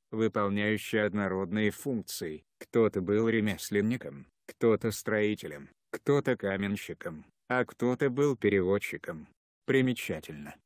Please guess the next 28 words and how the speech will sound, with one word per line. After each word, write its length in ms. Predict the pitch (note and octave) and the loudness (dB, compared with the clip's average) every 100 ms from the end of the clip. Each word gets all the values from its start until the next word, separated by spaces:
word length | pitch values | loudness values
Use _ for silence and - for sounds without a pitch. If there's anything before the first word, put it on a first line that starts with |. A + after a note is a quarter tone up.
| _ | _
что 260 | - - B2+ | -6 2 2
в 80 | - | 2
самый 460 | - G2 G2 G#2+ | 0 2 4 4
разгар 480 | G#2 G#2+ F2 G2 G2 | 2 0 0 -2 -4
строительства 800 | - G2 F#2+ G2 - G2 - G2 | -4 -2 0 0 -2 -8 -6 -2
этой 220 | F#2+ G#2+ | 0 0
великой 500 | G2 G#2+ G#2+ G2+ A2 | 2 4 4 2 0
башни 460 | G2 E2+ - - G#2+ | -2 -4 -6 -2 -2
племенной 680 | A2 G#2+ G#2 G#2 A2 A2+ G2+ | 0 0 2 2 2 2 2
вождь 340 | G#2+ G#2 - | 0 -2 0
Айк 280 | A#2 A2 - | 2 0 -2
со 160 | G2+ | -6
своим 400 | F#2+ G2+ F#2+ F#2+ | -2 0 0 0
народом, 580 | G2 F#2 D#2+ C#2+ - - _ _ - | -2 -2 -4 -8 -14 -16 _ _ -2
оставив 640 | B2 A2+ - A2+ G#2+ G#2 | -2 0 0 0 0 0
Вавилон, 680 | A#2+ A2 A#2 A#2 G2 C2+ - _ _ | 2 2 2 2 -2 -6 -18 _ _
отправился 760 | B2 C3 - G#2 G2+ G#2 - A#2 | -2 -2 0 0 2 2 0 0
на 140 | A2 | 0
север, 480 | G2+ F#2+ D#2 D#2 - _ _ | -2 -6 -8 -10 -16 _ _
к 60 | - | -8
соленому 560 | - G#2+ G#2+ G#2 G#2 G2 | 0 2 2 2 2 2
озеру 360 | F2+ G2+ G#2 | 2 0 -2
Ван. 260 | D#2 D#2 - - | -4 -10 -10 0
Однако, 760 | G2+ E2 F#2+ F#2 - F#2+ F2 - - | 2 2 2 0 -2 -6 -6 -12 -14
деспот 540 | G2+ A2+ B2+ - C#3 | -2 2 2 0 -2
Бел, 500 | A2+ A2 G#2 G2 D#3 _ _ | 0 2 4 2 0 _ _
царь 380 | - C3 A#2+ A2+ | -4 2 4 4
Вавилона, 600 | A2 G#2+ A#2+ F2 D2 | 4 2 0 -2 -8